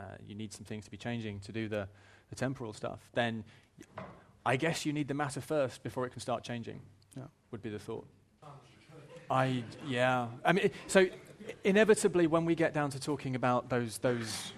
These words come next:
Speaker 1: the first event, the opening stuff, it's really, really hard. And the Aristotelian view that I've just suggested may well not be right.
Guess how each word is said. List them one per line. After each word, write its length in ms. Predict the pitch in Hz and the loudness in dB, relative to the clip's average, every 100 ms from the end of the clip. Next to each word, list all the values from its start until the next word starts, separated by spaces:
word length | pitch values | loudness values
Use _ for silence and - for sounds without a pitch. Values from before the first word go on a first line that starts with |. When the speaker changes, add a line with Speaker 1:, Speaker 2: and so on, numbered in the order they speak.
| - - _ - - - - 135 | -16 -20 _ -20 -20 -20 -14 -6
Speaker 1:
the 80 | 135 | -2
first 280 | 156 131 | 0 0
event, 280 | 123 127 123 | 2 0 0
the 100 | 123 | 0
opening 340 | 123 117 123 113 | -2 -2 -6 -4
stuff, 340 | 123 110 - | -2 -2 -2
it's 240 | - 135 - | -10 -8 -2
really, 200 | 131 120 | 0 0
really 220 | 113 107 | -2 -4
hard. 340 | 104 110 107 - | -6 -6 -6 -6
And 260 | 120 117 110 - - - - _ - | -4 -4 -6 -14 -20 -20 -20 _ -4
the 120 | 147 | 2
Aristotelian 540 | 151 160 139 151 135 123 | 4 2 0 -2 0 0
view 160 | 131 | 0
that 100 | 127 | 0
I've 100 | 117 | -2
just 180 | 107 120 | -4 -6
suggested 360 | 120 120 117 113 | -4 -4 -4 -4
may 120 | 123 | -2
well 140 | 120 | 0
not 140 | 117 110 | -2 -4
be 80 | 104 | -6
right. 340 | 107 101 - | -6 -6 -10